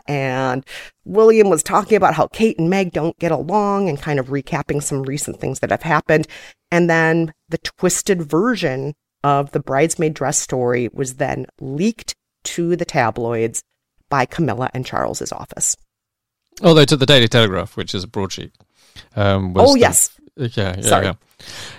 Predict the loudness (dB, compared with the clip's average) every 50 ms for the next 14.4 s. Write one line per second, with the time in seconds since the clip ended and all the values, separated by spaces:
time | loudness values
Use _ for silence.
0 | -2 2 6 8 10 10 10 8 6 4 2 4 6 8 8 8 6 2 0 0
1 | 4 6 8 8 10 10 8 8 8 6 6 6 6 6 6 4 2 2 2 2
2 | 2 2 2 2 2 2 6 8 8 8 8 8 6 6 6 6 6 6 6 6
3 | 6 4 2 0 2 4 4 4 4 6 4 4 4 2 -2 -6 -6 -6 -6 -4
4 | -4 -2 0 2 2 2 2 4 4 6 6 4 2 0 -2 -2 -2 -4 -6 -4
5 | -2 0 0 0 0 0 0 0 0 0 -2 -6 -6 -6 -6 _ 0 0 0 0
6 | -2 -4 0 0 2 2 4 4 4 2 2 2 0 -2 -2 0 0 0 0 2
7 | 2 2 2 2 2 2 4 6 6 6 6 4 2 -2 -10 -16 _ 2 2 4
8 | 4 4 4 4 2 2 2 2 2 2 2 0 0 0 0 -2 -2 -2 -4 -6
9 | -6 -6 -4 -4 -4 -6 -6 -10 -12 -12 -12 -12 -10 -12 -8 -6 -6 -4 -4 -6
10 | -8 -10 -10 -10 -10 -10 -8 -6 -4 -4 -4 -4 -6 _ -10 -8 -8 -10 -10 _
11 | _ _ _ -6 -2 -2 -2 -2 -4 -10 -16 -6 -2 -2 -2 -2 -2 -4 _ -4
12 | -4 -4 -6 -12 -14 -14 -14 -10 -4 -2 2 4 4 4 4 2 0 0 2 2
13 | 0 0 -2 -4 -4 -2 -4 -6 -4 0 0 2 2 0 -2 -2 -4 -6 -6 -4
14 | -2 0 0 0 2 0 -2